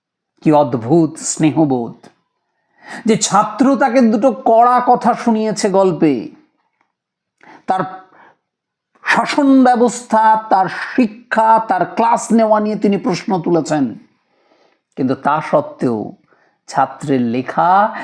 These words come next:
সে সঙ্গে করে নিয়ে বেড়ায়। দু একজন বলে, "যেমন ধরে ধরে মারতেন, তেমনি বেশ শুনিয়ে দিয়েছে আপনাকে।" তার যে বন্ধু বান্ধব, তারা বলছে, "কেন নেন, ধরে ধরে যেমন মারতেন, এখন দেখুন আপনার ছাত্রটা আপনাকে কত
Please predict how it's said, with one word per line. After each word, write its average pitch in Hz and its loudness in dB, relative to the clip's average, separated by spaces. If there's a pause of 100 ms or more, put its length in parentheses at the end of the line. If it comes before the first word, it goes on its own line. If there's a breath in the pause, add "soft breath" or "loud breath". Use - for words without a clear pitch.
(140 loud breath)
সে - -2
সঙ্গে 139 0
করে 127 -2
নিয়ে 139 0
বেড়ায়। 113 -4 (1300 loud breath)
দু 208 6
একজন 294 4
বলে, 226 2
"যেমন 208 2
ধরে 226 2
ধরে 262 2
মারতেন, 262 2 (160)
তেমনি 214 2
বেশ 254 2
শুনিয়ে 311 4
দিয়েছে 277 0
আপনাকে।" 262 0 (1200)
তার 120 0
যে 135 0
বন্ধু 131 -2
বান্ধব, 147 -2
তারা 156 0
বলছে, 151 -2
"কেন 302 2 (760)
নেন, 240 0 (240)
ধরে 208 2
ধরে 233 2
যেমন 233 2
মারতেন, 226 2 (420 loud breath)
এখন 214 -2
দেখুন 214 2 (200 loud breath)
আপনার 175 -2
ছাত্রটা 208 0
আপনাকে 196 -4
কত 202 2